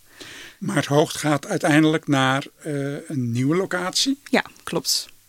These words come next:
Speaker 1: Waar,
Speaker 2: Wij
Speaker 1: waar
Speaker 2: gaan,
Speaker 1: is dat?
Speaker 2: eh, wij gaan naar het Werkspoorgebied. Dat is bij station Zuilen. En, eh, daar zit een pand waar nu Central Studios nog in zit. En, eh, daar gaan we samen met het Nederlands Filmfestival, met Fotodoc,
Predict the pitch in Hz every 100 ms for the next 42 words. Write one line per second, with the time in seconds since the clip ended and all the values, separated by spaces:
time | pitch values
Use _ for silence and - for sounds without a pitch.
0 | _ - 127 131 - 135 202 196 220 233
1 | - - - 220 214 233 254 226 196 269
2 | - 196 - 202 403 - - - - -
3 | 208 196 208 208 220 - 190 180 180 233
4 | 330 415 _ _ _ _ _ _ - -
5 | - - 208 208 208 - 202 196 190 190
6 | 190 196 190 - 208 - - 190 185 -
7 | - 233 220 208 196 214 196 180 - 262
8 | 311 277 262 269 240 254 254 - - -
9 | - - - _ 202 196 202 202 196 190
10 | 185 196 196 185 226 220 208 196 202 190
11 | 185 277 285 262 - - 233 226 220 196
12 | - 220 226 202 202 -